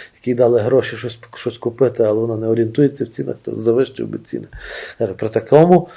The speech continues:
е, якщо би це стало всезагальним законом, не було би довіри і в суспільство би завалило. Це предметна мотивація, десь за тим всім стоїть людська гідність та й довіра людини до людини. Е,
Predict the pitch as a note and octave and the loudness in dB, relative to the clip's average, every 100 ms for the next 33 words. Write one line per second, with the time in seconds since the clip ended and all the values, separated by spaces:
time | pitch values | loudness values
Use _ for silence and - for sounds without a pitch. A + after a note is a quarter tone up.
0 | - - _ A#2+ A2+ A2+ A2+ C3 B2 C3+ | -20 -20 _ -4 0 -2 0 0 4 2
1 | - D3+ C3+ - A#2 A2 C3 A#2+ A2 G#2 | 6 6 6 4 -2 2 4 2 -2 -4
2 | - C#3+ F3 D3+ A#2+ A#2 B2 A2+ A2+ G#2+ | 2 4 4 2 0 0 2 2 0 -2
3 | G2+ C#3+ D#3 B2 A2 - - B2+ A#2 - | 0 2 2 2 0 -4 -10 -8 -8 -10
4 | G#2+ G#2 G#2+ G#2+ F#2+ - _ - G2+ - | -8 -4 -2 -2 -4 -8 _ -12 -10 -2
5 | A2 G#2+ A2 A2+ A2+ A2+ A2+ - C#3+ F#3 | -2 -2 -6 -8 -6 -4 -4 -2 -2 0
6 | D3+ G#2+ G#2 G#2 G2+ G2+ - B2 A2+ - | -2 -4 -4 -4 -8 -12 -8 -10 -8 -12
7 | A2+ A2+ - - _ A2+ A2 A2 G#2+ - | -12 -12 -20 -20 _ -8 -8 -6 -10 -4
8 | A#2 G2 F#2 G2 F#2+ A2+ - - - A#2+ | -2 -2 -4 -14 -12 -12 -12 -6 -2 -2
9 | A2 G#2 G#2+ A2+ G2+ G2+ G#2+ G#2 G2 F#2+ | -2 -4 -4 -4 -4 -6 -6 -8 -12 -12
10 | G2 F#2 F2 B2 D3 - - - - - | -14 -14 -14 -12 -14 -16 -16 -16 -16 -16
11 | - A#2+ A#2+ A2+ A2+ G#2+ | -4 -2 0 0 2 0